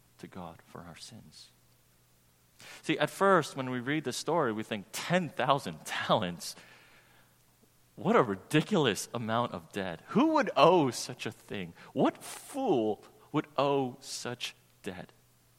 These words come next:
But when we realize that Jesus is actually talking about our sins, ten thousand talents is actually reasonable. It's fair.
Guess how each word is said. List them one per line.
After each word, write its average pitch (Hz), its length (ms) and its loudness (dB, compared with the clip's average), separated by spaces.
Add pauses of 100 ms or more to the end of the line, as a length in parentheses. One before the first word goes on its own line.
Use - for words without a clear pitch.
(540)
But 127 160 -2
when 135 140 0
we 131 80 -2
realize 123 720 -2
that 107 120 -4
Jesus 147 440 -6
is 113 100 -12
actually 113 320 -6
talking 110 380 -8
about 95 320 -6
our 92 160 -8
sins, - 720 -14 (1200)
ten 196 240 -8
thousand 160 440 -4
talents 107 540 -10
is 107 160 -16
actually 113 460 -12 (120)
reasonable. 87 540 -18 (1600)
It's - 140 -18
fair. 131 340 -12